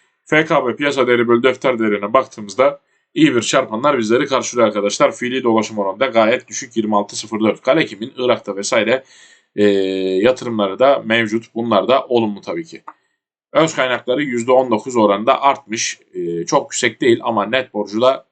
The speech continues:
eksi. Bu da gayet iyi. Net dönem karı yüzde yüz on dört, esas faaliyet karı yüzde yüz on dokuz. Artması da tabii ki güzel gelişmeler arkadaşlar. Öz kaynak karlılığı bakın sürekli artıyor. Bu çok iyi. Yani öz kaynak karlılığının artması şirketin işlerin yolunda olduğunu bizlere gösteriyor.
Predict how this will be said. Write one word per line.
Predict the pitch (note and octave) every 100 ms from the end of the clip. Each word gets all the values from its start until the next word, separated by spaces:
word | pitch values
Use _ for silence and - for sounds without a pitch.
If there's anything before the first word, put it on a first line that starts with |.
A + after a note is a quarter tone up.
| _ -
eksi. | A#2 A#2+ - A#2+
Bu | G#2+
da | G#2+ C3 -
gayet | G#2 G2 A#2 -
iyi. | A2 F2 - _ _ _ _ _
Net | C#3 C#3+ C3
dönem | B2 A2+
karı | B2 A2+ A2
yüzde | G#2 A#2
yüz | A#2+
on | B2 B2
dört, | A#2+ - - -
esas | A#2 B2+ -
faaliyet | G#2+ F#2+ F#2
karı | G2 G#2+
yüzde | C3+ G#2+ A2
yüz | A2+
on | A2 F#2+
dokuz. | F2 C3+ -
Artması | A2 A2 G2+ - A2
da | C3
tabii | C3 A2 F#2+
ki | C#3 B2 A#2
güzel | A2 A#2
gelişmeler | F#2 F#2+ F#2 F2+ E2+
arkadaşlar. | D2+ - D#2+ - C3+ - _ _ _ -
Öz | D3+ -
kaynak | C#3 A2+ -
karlılığı | C3+ C3+ B2+ C3
bakın | B2 - F2+
sürekli | - C#3+ A2 -
artıyor. | A#2 - G#2 E2
Bu | C3
çok | C3+ A#2
iyi. | F#2 D#2+ _ _ - _ -
Yani | C3 C#3+
öz | E3+ -
kaynak | C3 A2+ -
karlılığının | D3+ C3 A#2
artması | D#3 - A2+ E3+
şirketin | D#3+ C3 A2+ A#2+ E3
işlerin | B2+ - A#2 B2+ D3+
yolunda | A#2 A#2 A#2+
olduğunu | D3 A#2 G#2 C#3+
bizlere | B2 G2+ A#2
gösteriyor. | C#3 G#2+ - F#2+